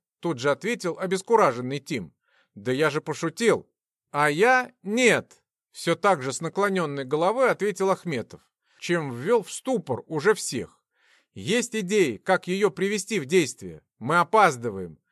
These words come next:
Всмотревшись в лицо ошарашенного мужика, он огляделся. «Это всех касается. Подумайте,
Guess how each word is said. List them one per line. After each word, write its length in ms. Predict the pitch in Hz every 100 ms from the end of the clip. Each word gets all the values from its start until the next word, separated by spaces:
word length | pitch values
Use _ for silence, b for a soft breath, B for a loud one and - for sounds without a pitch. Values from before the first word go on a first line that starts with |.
| _ _ _
Всмотревшись 720 | - 143 156 190 185 165 151
в 60 | 143
лицо 480 | 202 - 196 123 -
ошарашенного 800 | 156 190 180 156 151 135 131 131
мужика, 540 | 135 135 - 254 -
он 200 | - 214
огляделся. 720 | 202 196 185 143 107 - 90 80 b b b b b
«Это 280 | 151 151 190
всех 320 | - 254 226
касается. 840 | - 175 - 175 104 - - 87 _ _
Подумайте, 720 | 151 156 240 190 120 -